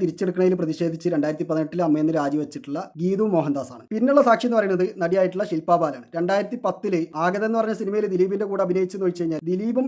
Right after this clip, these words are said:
ഇവരുമായിട്ടും പ്രത്യേകിച്ച് എന്തെങ്കിലും കണക്ഷനോ കോൺടാക്റ്റുകളോ കാര്യങ്ങളോ ഉള്ളതായിട്ടും അറിവില്ല. ദിലീപുമായിട്ട് യാതൊരു അടുപ്പവും പുലർത്താത്ത ഈ ആളുകളാണ് ദിലീപിന് ഈ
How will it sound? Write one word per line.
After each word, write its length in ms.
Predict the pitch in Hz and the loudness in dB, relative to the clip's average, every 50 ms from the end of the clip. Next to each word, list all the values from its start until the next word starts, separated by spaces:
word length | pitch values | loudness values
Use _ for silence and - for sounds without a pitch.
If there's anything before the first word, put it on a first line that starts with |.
| 240 202 | -2 -4
ഇവരുമായിട്ടും 520 | 208 208 208 202 190 180 175 175 202 247 247 180 | -4 -2 0 2 2 0 0 0 -4 -6 -2 -2
പ്രത്യേകിച്ച് 320 | 185 185 214 214 208 226 | -2 0 0 0 0 0
എന്തെങ്കിലും 240 | 214 214 214 220 208 202 | 0 0 -2 -2 -2 -2
കണക്ഷനോ 280 | 190 185 - 202 202 185 196 | -2 -2 -2 -4 -2 -2 0
കോൺടാക്റ്റുകളോ 420 | 180 180 180 180 185 185 190 190 185 | 0 0 0 0 0 -2 -2 0 2
കാര്യങ്ങളോ 280 | 175 175 175 180 180 175 - 170 | 2 2 2 2 2 0 0 -2
ഉള്ളതായിട്ടും 440 | 160 160 165 160 156 147 - 175 - - 160 | -4 -2 0 -2 -2 -2 -6 -10 -10 -10 -10
അറിവില്ല. 240 | 147 139 127 120 - - _ _ _ - 165 | -10 -10 -10 -12 -16 -20 _ _ _ 4 4
ദിലീപുമായിട്ട് 440 | 185 196 214 208 240 240 226 240 226 208 | 6 6 10 10 10 10 10 10 8 8
യാതൊരു 360 | 196 196 - 220 220 226 233 247 - - 175 | 8 8 6 6 6 4 4 2 -2 0 0
അടുപ്പവും 340 | 180 185 180 - 220 233 233 220 | 0 0 0 0 0 2 2 2
പുലർത്താത്ത 500 | 214 214 202 208 208 196 196 190 - 202 196 208 - - - 180 | 2 2 2 2 4 2 2 2 2 2 0 0 -2 -4 -4 -2
ഈ 40 | 190 196 185 175 | 0 2 4 4
ആളുകളാണ് 420 | 175 180 175 175 165 156 151 170 185 175 165 | 4 4 4 4 2 2 2 0 -2 -4 -4
ദിലീപിന് 340 | 160 165 165 165 175 170 | -2 0 0 2 2 2
ഈ 20 | 170 | 2